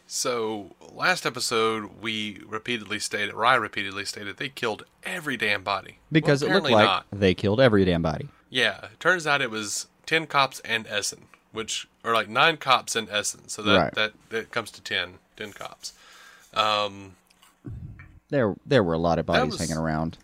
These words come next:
Speaker 1: Yeah, that was disappointing as hell.
Speaker 2: Yeah. And that, that one
Speaker 1: Maybe
Speaker 2: guy, the, um, Alvarez or whatever his name is, he never gets up out of his desk. How was he not dead?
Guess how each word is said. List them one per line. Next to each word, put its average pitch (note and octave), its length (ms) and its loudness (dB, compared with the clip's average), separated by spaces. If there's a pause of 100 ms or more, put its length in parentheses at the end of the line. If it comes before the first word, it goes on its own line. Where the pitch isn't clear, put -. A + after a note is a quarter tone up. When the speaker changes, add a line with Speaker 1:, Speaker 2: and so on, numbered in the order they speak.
(120)
Speaker 1:
Yeah, A#2 380 0
that A#3 160 -4
was C#4 100 -8
disappointing C3 520 0
as F#2+ 100 -4
hell. G#2 320 -2 (180)
Speaker 2:
Yeah. D#2 220 -2 (240)
And A3 140 0
that, C4 180 0
that - 160 0
one F3 160 2
Speaker 1:
Maybe D#3 120 6
Speaker 2:
guy, F2+ 260 4
the, G#2+ 300 -2
um, G2 380 0 (1040)
Alvarez D#3 400 6
or E3+ 80 6
whatever E3 200 6
his E3+ 100 4
name F3 160 4
is, F3 140 2
he F3+ 140 4
never G3+ 240 4
gets D3 200 2
up B2+ 160 6
out A#2 140 8
of F#2+ 40 6
his E2+ 120 0
desk. A2 360 4
How D3+ 120 8
was D3 100 4
he E3 80 4
not B2+ 160 2
dead? C#2 180 0